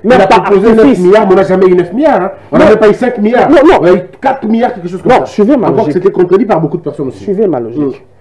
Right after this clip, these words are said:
Speaker 1: Mm.
Speaker 2: Matata a pu, par des artifices,
Speaker 1: Mm.
Speaker 2: par de la fumisterie, a proposé neuf milliards.
Speaker 1: Oui.
Speaker 2: Le fait qu'il ne les a pas atteints, c'est un autre débat.
Speaker 1: Mm.
Speaker 2: Mais je suis d'abord de la posture,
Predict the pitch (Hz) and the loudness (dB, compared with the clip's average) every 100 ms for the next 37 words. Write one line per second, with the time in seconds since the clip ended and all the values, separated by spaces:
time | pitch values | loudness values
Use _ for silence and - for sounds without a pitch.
0 | _ - 127 131 - - 180 - 143 - | _ -16 -14 -8 -8 -4 -6 -6 -10 -8
1 | 202 - 117 117 113 - 143 135 117 - | -8 -8 -10 -12 -14 -16 -16 -16 -18 -20
2 | - _ 117 - - 135 127 127 - 123 | -20 _ -18 -18 -16 -14 -12 -14 -12 -14
3 | 120 - 127 160 339 - 123 147 277 190 | -14 -12 -10 -6 -6 -8 -18 -12 -12 -12
4 | - 107 110 107 117 113 95 _ _ _ | -14 -16 -16 -18 -14 -14 -14 _ _ _
5 | _ _ _ 165 170 370 - 147 143 139 | _ _ _ -6 -2 -2 -2 -4 -2 -4
6 | 135 135 180 143 277 339 - 147 143 127 | -4 -4 -4 -2 -4 -6 -8 -10 -10 -12
7 | 123 127 - 110 101 _ _ - 170 180 | -14 -14 -20 -20 -20 _ _ -4 -2 -2
8 | - 311 247 175 226 180 139 - 131 - | 0 0 2 2 0 0 -2 -8 -20 -12
9 | 240 240 | -6 -6